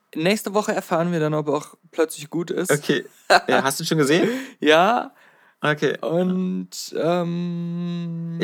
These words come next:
Speaker 2: Ich, ich liebe
Speaker 1: ja.
Speaker 2: ja Danny Boyle, aber ich find manchmal immer so, seine, seine, seine Themenauswahl ist so ein bisschen, also,
Speaker 1: Äh,
Speaker 2: ich
Speaker 1: ich, ich, ja, ich weiß nicht, ich, ich glaube, das Drehbuch ist von jemand anders.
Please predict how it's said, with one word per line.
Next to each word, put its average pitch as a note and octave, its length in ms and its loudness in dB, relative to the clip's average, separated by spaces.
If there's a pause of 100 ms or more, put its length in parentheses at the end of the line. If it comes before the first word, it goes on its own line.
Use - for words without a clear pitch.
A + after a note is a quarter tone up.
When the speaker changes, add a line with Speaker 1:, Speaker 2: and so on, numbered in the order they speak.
Speaker 2:
Ich, F#3+ 120 6
ich - 160 2
liebe A#3+ 220 6
Speaker 1:
ja. A3+ 120 10
Speaker 2:
ja G3+ 60 8
Danny F3+ 300 6
Boyle, D3+ 420 8
aber C3 180 6
ich D3 100 0
find F3+ 160 4
manchmal F3+ 260 6
immer F3 160 6
so, E3+ 120 2 (120)
seine, D#3+ 320 6
seine, D#3+ 320 6
seine E3 260 4
Themenauswahl B3+ 920 4
ist G#2+ 140 -2
so B2 60 0
ein A#2 100 -4
bisschen, - 560 -4 (420)
also, C#2+ 540 -4
Speaker 1:
Äh, G1+ 760 -12
Speaker 2:
ich - 280 -6 (120)
Speaker 1:
ich, - 240 -12 (200)
ich, - 180 -20
ja, A3+ 500 0
ich - 160 -6
weiß A#3 300 6
nicht, - 260 -6
ich, - 100 -14
ich - 200 -2
glaube, A3 380 6
das G#3+ 200 0
Drehbuch A3+ 580 2
ist A3 180 2
von A3 120 2
jemand G3 360 2
anders. C4 680 -2